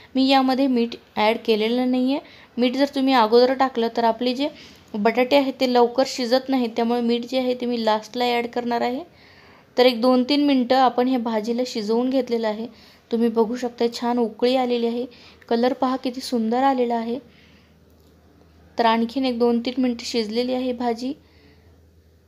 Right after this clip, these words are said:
तर आता जवळजवळ सत्तर टक्के ही भाजी शिजलेली आहे, पण आणखीन ही पूर्णपणे शिजलेली नाही आहे. तर एक आणखीन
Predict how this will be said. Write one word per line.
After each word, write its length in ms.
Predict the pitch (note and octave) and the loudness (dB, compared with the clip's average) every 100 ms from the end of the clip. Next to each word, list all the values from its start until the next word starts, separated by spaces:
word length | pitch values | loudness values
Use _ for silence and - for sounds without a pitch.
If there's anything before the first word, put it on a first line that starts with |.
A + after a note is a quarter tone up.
| _ _ | _ _
तर 60 | A3+ | -4
आता 160 | A3 A3+ | -4 0
जवळजवळ 440 | A#3 A3+ A#3 B3 | 2 2 2 2
सत्तर 440 | B3+ B3 - C4 C#4 | 2 -4 0 0 2
टक्के 260 | C#4 C4+ | 0 -2
ही 120 | C4+ C4 | -2 -2
भाजी 300 | B3+ A3+ C4 | -2 -4 -6
शिजलेली 500 | B3 A3 A3 A#3+ B3 | -6 -4 -2 0 0
आहे, 260 | B3 A#3+ - _ _ _ _ _ _ _ _ _ _ _ _ _ _ _ - | -2 -4 -8 _ _ _ _ _ _ _ _ _ _ _ _ _ _ _ -6
पण 60 | A3+ | 0
आणखीन 400 | A3+ A3+ - C#4 | 2 0 -2 -2
ही 60 | C#4 | -2
पूर्णपणे 540 | C4+ B3 A#3+ B3 B3+ | -2 -2 -2 -2 -4
शिजलेली 460 | C4 B3 G#3 A#3+ B3+ | -2 -4 0 0 0
नाही 240 | C4+ C4 | -2 -2
आहे. 80 | C#4+ - _ _ _ _ _ _ _ _ _ _ _ _ _ _ _ - | -4 -8 _ _ _ _ _ _ _ _ _ _ _ _ _ _ _ 0
तर 80 | B3 | 0
एक 140 | B3 | 2
आणखीन 320 | B3 A#3 C#4 | 0 2 0